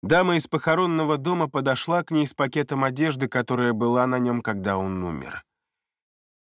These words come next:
Иви равнодушно поглядела на неё и ничего не ответила. Дама смутилась. Ховард прошептал: «Возьми на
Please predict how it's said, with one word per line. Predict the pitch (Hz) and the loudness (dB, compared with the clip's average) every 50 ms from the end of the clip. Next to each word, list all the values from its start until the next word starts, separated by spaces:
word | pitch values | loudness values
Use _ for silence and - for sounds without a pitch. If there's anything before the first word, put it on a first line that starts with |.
| _ _ | _ _
Иви | 151 180 185 160 165 156 | 4 4 6 6 4 4
равнодушно | 156 147 135 139 127 123 117 139 143 - - 127 120 | 4 4 4 2 2 2 2 0 -2 -2 -2 -2 -2
поглядела | 107 - 113 104 113 110 107 104 120 147 147 151 147 | -2 -4 -4 -2 0 0 0 2 4 4 4 4 2
на | 143 139 | 2 0
неё | 135 131 135 131 127 135 131 | 0 0 0 0 0 0 -2
и | 127 - 143 143 | -2 -2 -2 0
ничего | 147 139 127 - - - 113 98 101 101 | 0 -2 -2 -4 -4 -4 -2 -2 -2 -2
не | 98 98 | 0 0
ответила. | 95 92 - - - 80 73 71 - - 76 - - - - - _ _ _ _ _ _ _ _ _ _ _ _ _ _ _ _ _ - | -2 -4 -6 -8 -10 -10 -10 -10 -10 -12 -10 -10 -10 -12 -12 -14 _ _ _ _ _ _ _ _ _ _ _ _ _ _ _ _ _ -6
Дама | - 92 104 117 120 120 | 0 2 4 4 4 2
смутилась. | 117 - 110 110 104 - - - 90 85 82 76 - - - - - _ _ _ _ _ _ _ _ _ _ _ _ | 0 0 -2 -2 -2 -2 -4 -6 -4 -4 -4 -6 -6 -8 -10 -10 -14 _ _ _ _ _ _ _ _ _ _ _ _
Ховард | - - - 101 101 101 110 113 110 - - | -8 0 2 2 2 2 0 -2 -4 -6 -10
прошептал: | - - - 90 - - - - - - - - - - - - - _ _ _ _ _ _ _ _ _ _ _ _ _ _ _ _ _ _ _ _ _ _ _ _ _ | 0 2 2 2 2 -2 -4 -6 -10 -14 -12 -12 -10 -10 -12 -16 -18 _ _ _ _ _ _ _ _ _ _ _ _ _ _ _ _ _ _ _ _ _ _ _ _ _
«Возьми | - - - - - - | -14 -14 -14 -14 -16 -16
на | - - - | -16 -16 -18